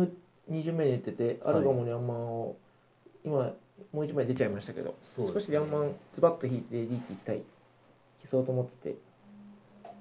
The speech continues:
Speaker 1: 実際山に三枚でしたよね、リャンマン。
Speaker 2: はい。
Speaker 1: まあ、切れちゃったの山に二枚だけど、いいシャンテン以上は悪くないですね。
Speaker 2: そうですね。さあ、坪井はこれで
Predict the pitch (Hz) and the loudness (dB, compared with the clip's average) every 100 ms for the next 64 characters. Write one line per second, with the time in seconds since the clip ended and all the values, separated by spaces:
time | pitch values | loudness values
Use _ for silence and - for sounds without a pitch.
0 | - - _ - 185 196 196 208 - 160 | -20 -20 _ 0 8 10 10 8 6 6
1 | 127 87 - 131 190 135 104 95 - - | 4 2 -2 2 4 4 2 -4 -8 -10
2 | - 98 87 85 - _ - _ _ _ | -2 -2 -2 -8 -20 _ -20 _ _ _
3 | _ _ _ _ _ _ - 175 190 190 | _ _ _ _ _ _ -4 0 2 2
4 | 143 131 123 123 117 110 113 104 95 - | 2 2 2 2 0 -2 0 0 -2 -2
5 | - 117 - - - _ _ _ _ _ | 2 2 0 -12 -20 _ _ _ _ _
6 | - - - _ - 170 170 165 170 160 | -20 -20 -20 _ -4 0 2 2 2 2
7 | 127 107 110 110 98 95 95 92 - - | 4 4 2 0 -4 -6 -8 -10 -10 -6
8 | - 113 - 107 92 85 85 - _ _ | 0 2 0 -6 -8 -8 -12 -18 _ _
9 | - - 110 98 90 87 - - _ _ | -14 -2 2 2 2 -2 -8 -20 _ _
10 | _ _ _ _ _ _ _ _ _ _ | _ _ _ _ _ _ _ _ _ _
11 | _ _ _ - 120 120 123 120 117 117 | _ _ _ -10 -2 6 6 6 4 8
12 | 127 | 8